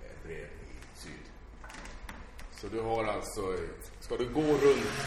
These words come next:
tempelplattan så blir det en och en halv kilometer. Två varv så har du dagens morgonjoggning fixad. Så det är alltså en enorm yta. Det ryms alltså tretton fotbollsplaner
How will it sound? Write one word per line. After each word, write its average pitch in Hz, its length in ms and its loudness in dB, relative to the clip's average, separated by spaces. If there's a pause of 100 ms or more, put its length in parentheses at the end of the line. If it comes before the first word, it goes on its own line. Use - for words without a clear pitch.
(160)
tempelplattan 120 800 4 (840)
så 110 120 -2
blir 107 240 6
det 104 220 6 (400)
en 101 80 -6
och 95 60 -6
en 92 60 -6
halv 95 180 -2 (120)
kilometer. 92 480 -6 (140)
Två 120 220 0
varv 101 280 0
så 92 100 -8
har 90 140 -6
du 87 60 -8 (140)
dagens 85 340 -8
morgonjoggning 82 640 -10
fixad. 76 340 -12 (880)
Så - 80 -16
det 101 100 2
är 101 80 4
alltså - 160 0
en 101 140 -8
enorm 131 640 2 (140)
yta. - 240 -10 (760)
Det 123 120 -2
ryms 120 340 0
alltså 104 180 -4
tretton 117 600 -6
fotbollsplaner 98 760 -6